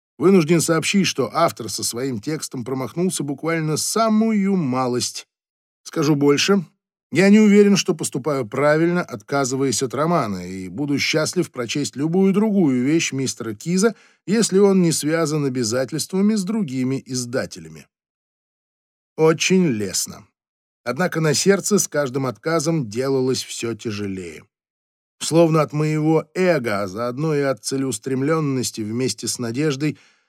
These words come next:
откалывали по щепочке. Контракт на чтение лекций в университете Уэйна истекал будущей весной.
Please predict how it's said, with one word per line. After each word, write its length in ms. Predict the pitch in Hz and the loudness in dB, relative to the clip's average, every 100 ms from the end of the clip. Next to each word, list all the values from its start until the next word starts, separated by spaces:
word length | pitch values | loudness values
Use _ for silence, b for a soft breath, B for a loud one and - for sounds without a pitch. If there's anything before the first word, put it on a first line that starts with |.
| b _ - | b _ -10
откалывали 760 | 104 - - 139 131 120 120 110 | -10 -6 -2 0 2 0 -2 -4
по 180 | - 107 | -4 -6
щепочке. 880 | - - - 120 101 98 - - _ _ _ _ _ _ _ _ _ _ _ | -4 -4 -2 -4 -4 -10 -10 -12 _ _ _ _ _ _ _ _ _ _ _
Контракт 520 | 139 147 156 202 190 | -2 2 4 4 4
на 140 | 185 170 | 0 0
чтение 520 | - - 185 175 165 | 0 0 2 2 4
лекций 460 | 170 190 - 202 190 | 4 2 0 0 2
в 60 | |
университете 800 | 190 190 175 - 165 170 156 156 | 4 4 2 0 -2 -2 -2 0
Уэйна 580 | 147 151 160 165 160 151 | 0 2 0 0 0 -2
истекал 560 | - 139 123 147 143 | -4 -8 -6 -2 -2
будущей 600 | 123 139 135 131 107 120 | -2 -4 -2 -2 -4 -4
весной. 520 | 120 117 - 110 90 | -4 -4 -4 -6 -8